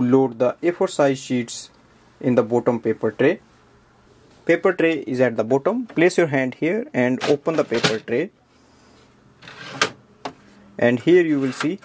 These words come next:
there is a place to adjust the size. Install A four size sheets here. And if you want to load the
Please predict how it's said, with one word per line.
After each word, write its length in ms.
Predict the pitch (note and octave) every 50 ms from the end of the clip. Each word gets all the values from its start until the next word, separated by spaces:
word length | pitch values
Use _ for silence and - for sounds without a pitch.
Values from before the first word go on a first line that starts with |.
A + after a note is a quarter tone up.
| - -
there 160 | A#2+ A#2+ B2
is 300 | B2+ B2 A2+ A2+ - -
a 200 | B2 A#2+ G#2+ - - - - - -
place 260 | C3 C3 C#3+ D3 C#3+ -
to 180 | C#3 C3 A#2+
adjust 320 | A#2+ A#2 A#2+ A#2+ - - -
the 100 | - -
size. 580 | - - D#3 F3+ G3 G#3 G#3 - - - - _ _ _ _ _ _ _ _ _ - - - - - - - - - _ _ - - _ _ _ _ - - - - - - C3
Install 540 | C3+ C3+ - - - D#3 D#3+ E3 E3 - - - - - - - - - - - - - - - - - - - - - -
A 100 | D3+ D#3
four 140 | D3+ D#3+ D3+
size 260 | - D3+ C#3 C3 B2+
sheets 340 | - - B2 A2+ - - -
here. 260 | D3 E3 F#3+ G3+ G#3 - - - - - - - - - - - - - - - - - - - - - _ _ _ _ - - - - - - - - - - - - - - _ -
And 200 | - C3 C3 C3
if 100 | C#3 C3+
you 80 | - F3
want 300 | E3+ F#3 F#3+ F#3+ F3+ -
to 120 | F#3 F#3
load 380 | F3 E3 D#3 D#3 D#3 D#3 D3+ C#3+
the 240 | D3 D3 C#3+ C3+